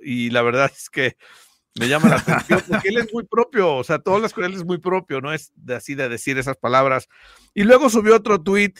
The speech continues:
que dice, "Este güey del Mario Delgado se quiere llevar el ojitos pispiretos,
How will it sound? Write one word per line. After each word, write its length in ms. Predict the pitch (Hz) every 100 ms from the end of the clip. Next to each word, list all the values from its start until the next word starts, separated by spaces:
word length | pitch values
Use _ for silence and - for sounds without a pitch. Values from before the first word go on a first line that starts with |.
| _ _ _ _
que 100 | -
dice, 440 | 147 151 156 131 - _ _ _ _ -
"Este 300 | 233 - 233
güey 220 | 208 220
del 160 | 214
Mario 240 | 196 202 208
Delgado 420 | 190 151 175 185
se 120 | 175 139
quiere 240 | 175 180
llevar 500 | 156 143 147 139 107 _ _ _ -
el 200 | 151 156
ojitos 460 | 147 226 - 220
pispiretos, 1120 | - 185 - 156 170 190 - 220 220 - -